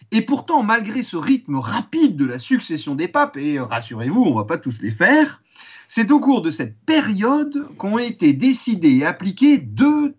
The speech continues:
transformations majeures, largement amorcées par saint Grégoire le Grand, et ça va être mes deux grandes idées pour cette émission. Première idée,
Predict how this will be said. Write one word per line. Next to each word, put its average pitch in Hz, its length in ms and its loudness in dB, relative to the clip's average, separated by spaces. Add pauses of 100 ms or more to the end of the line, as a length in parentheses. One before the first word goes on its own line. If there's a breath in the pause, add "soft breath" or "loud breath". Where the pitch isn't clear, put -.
transformations 175 1080 -2
majeures, 135 840 -4 (360 soft breath)
largement 147 840 0
amorcées 131 600 -10
par 110 240 -12
saint 139 220 -12
Grégoire 123 720 -4
le 107 220 -6
Grand, 156 520 2
et 185 120 -2
ça - 160 -6
va 135 80 -6
être 123 100 -8
mes 123 100 -6
deux 262 280 2
grandes 170 360 -2
idées 135 400 0
pour 139 320 -8 (240 soft breath)
cette 147 260 0
émission. 147 640 2
Première 254 420 2
idée, 208 420 -2